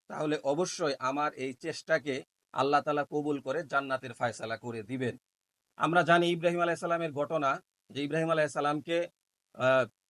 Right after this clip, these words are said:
অগ্নিকুণ্ডে ফেলানো হয়েছিল এবং সেখানে গিরগিটি নামে এক প্রাণী আছে, টিকটিকির থেকে একটু বড়, সে সেখানে ফু দিছে যাতে আগুনটা একটু বেশি জ্বলে।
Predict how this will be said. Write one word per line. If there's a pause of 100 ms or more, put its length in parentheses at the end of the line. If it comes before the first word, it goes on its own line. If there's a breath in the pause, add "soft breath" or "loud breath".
(140)
অগ্নিকুণ্ডে
ফেলানো
হয়েছিল (360)
এবং
সেখানে (440)
গিরগিটি
নামে (240 loud breath)
এক
প্রাণী
আছে,
টিকটিকির
থেকে
একটু
বড়, (640)
সে
সেখানে (140)
ফু
দিছে
যাতে
আগুনটা
একটু
বেশি
জ্বলে।